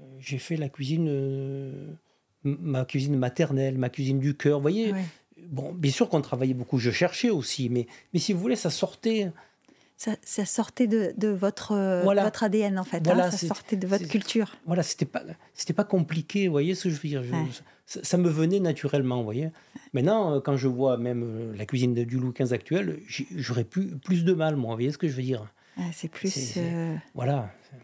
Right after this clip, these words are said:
Speaker 2: c'est plus, il y a, il y a plus d'élaboration, en fait, hein,
Speaker 1: Voilà, c'est
Speaker 2: plus,
Speaker 1: de-,
Speaker 2: il y a
Speaker 1: devenu
Speaker 2: plus
Speaker 1: très
Speaker 2: d'alliances.
Speaker 1: technique,
Speaker 2: Ouais, c'est très,
Speaker 1: très,
Speaker 2: très,
Speaker 1: très
Speaker 2: alors, ça, c'était ma question. Parce que vous dites, « Moi, je, je cuisine avec mon cœur, et cetera. » Mais quand on veut avoir trois étoiles, il faut quand même avoir de la technique. On peut pas faire que
Speaker 1: Ah oui.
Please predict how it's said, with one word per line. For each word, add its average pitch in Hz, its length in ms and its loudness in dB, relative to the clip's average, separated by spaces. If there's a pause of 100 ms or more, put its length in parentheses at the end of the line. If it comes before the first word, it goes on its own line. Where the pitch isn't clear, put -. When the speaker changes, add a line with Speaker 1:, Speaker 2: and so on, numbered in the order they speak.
Speaker 2:
c'est - 100 -14
plus, - 380 -4
il 175 80 -6
y 170 40 2
a, - 100 -20
il 180 60 -2
y 180 40 4
a 160 60 -2
plus - 280 0
d'élaboration, 170 640 -2
en - 80 -4
fait, - 220 -10
hein, 147 60 -8
Speaker 1:
Voilà, 151 320 2
c'est 151 160 -4
Speaker 2:
plus, 131 220 -2
Speaker 1:
de-, 127 40 -12 (320)
Speaker 2:
il 143 80 0
y 135 40 4
a 139 40 4
Speaker 1:
devenu 135 160 4
Speaker 2:
plus 220 60 4
Speaker 1:
très 190 200 4
Speaker 2:
d'alliances. - 460 4
Speaker 1:
technique, 156 180 4
Speaker 2:
Ouais, 151 120 4
c'est 151 160 0
très, 269 160 -2
Speaker 1:
très, 160 180 -2
Speaker 2:
très, 160 120 0
Speaker 1:
très 185 180 -10
Speaker 2:
alors, 214 200 0
ça, - 120 -2
c'était 269 240 -4
ma 208 140 -4
question. - 380 -10 (240)
Parce - 100 -20
que - 100 -12
vous 175 120 -8
dites, « 208 220 -8
Moi, 185 100 -4
je, 175 100 -6 (200)
je 175 100 -6
cuisine 180 340 -8
avec 175 160 -8
mon 170 100 -6
cœur, 190 200 -10
et - 80 -14
cetera. » 160 260 -10 (420)
Mais - 100 -8
quand 277 280 0
on 208 80 0
veut 185 160 -2
avoir - 180 -6
trois 160 220 -6
étoiles, 202 300 -6
il 208 40 -6
faut - 140 -16
quand 196 120 -6
même 196 140 -6
avoir - 200 -12
de - 80 -12
la 156 60 -10
technique. - 540 -6
On - 40 -10
peut 190 100 -8
pas 190 140 -4
faire - 240 -8
que 196 300 -2
Speaker 1:
Ah - 40 -6
oui. 120 80 -6